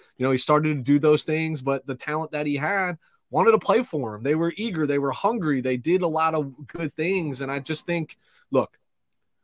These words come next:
if I'm, as a general manager, I put everybody's name out on the trade block,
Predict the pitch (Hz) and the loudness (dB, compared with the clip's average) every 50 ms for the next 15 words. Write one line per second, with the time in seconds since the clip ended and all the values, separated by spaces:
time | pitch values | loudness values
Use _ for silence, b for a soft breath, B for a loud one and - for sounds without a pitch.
0 | _ _ _ - 135 147 170 190 220 202 - - _ _ _ _ _ _ - 160 | _ _ _ -4 2 4 4 4 4 -2 -8 -12 _ _ _ _ _ _ -2 0
1 | 147 143 131 110 160 185 214 202 170 151 151 156 165 170 160 180 180 175 - _ | 0 0 2 2 2 4 4 4 4 4 2 2 2 0 -2 -4 -6 -6 -10 _
2 | _ _ _ - 190 190 - 233 214 - - _ _ _ _ _ _ _ _ _ | _ _ _ -2 -2 0 2 2 0 0 0 _ _ _ _ _ _ _ _ _
3 | _ _ - 160 151 143 123 107 110 120 123 117 98 117 113 107 107 92 - 113 | _ _ 4 6 6 6 4 -2 -4 -4 -2 -2 -2 -2 -4 -4 -6 -8 -8 -8
4 | 107 107 104 107 107 107 104 104 95 - - 113 101 92 113 110 101 90 | -8 -8 -8 -8 -8 -8 -10 -12 -10 -8 -6 -6 -6 -6 -8 -8 -8 -8